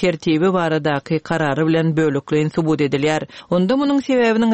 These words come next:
raýatlaryň köp sanly ýüzlenmesi bilen baglydygy aýdylyp, maksadynyň Gazak familiýalarynyň we atlarynyň ýazylşyny Gazak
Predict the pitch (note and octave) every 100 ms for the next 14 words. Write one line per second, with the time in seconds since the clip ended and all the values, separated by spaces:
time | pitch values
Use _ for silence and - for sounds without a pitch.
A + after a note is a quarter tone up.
0 | G#3+ F#3+ F#3 G3 F#3+ F3+ A#3+ - A3+ G3
1 | F#3+ F#3 F3 E3+ E3+ D3+ D#3+ F#3 F#3 F3
2 | F3+ D#3+ D#3+ E3+ F3 F3 E3 F#3+ - -
3 | - A3+ G#3 G3+ F3+ F#3+ G3 F#3 F#3+ G#3+
4 | - A#3 A3+ G#3 G3 F#3+ F#3 F#3+ F3+ E3
5 | E3+ - E3 E3+ F3 F3 D#3+ D#3+ - F3
6 | F3+ E3 E3+